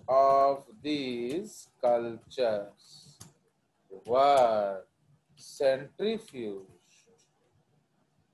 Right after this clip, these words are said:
in multiples of G।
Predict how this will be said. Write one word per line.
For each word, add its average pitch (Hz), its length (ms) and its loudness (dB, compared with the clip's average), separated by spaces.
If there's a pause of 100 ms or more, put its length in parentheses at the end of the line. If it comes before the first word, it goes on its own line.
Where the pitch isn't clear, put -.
(2250)
in 143 600 -6 (720)
multiples 131 1400 -2 (1200)
of 123 600 6 (1300)
G। 101 260 -14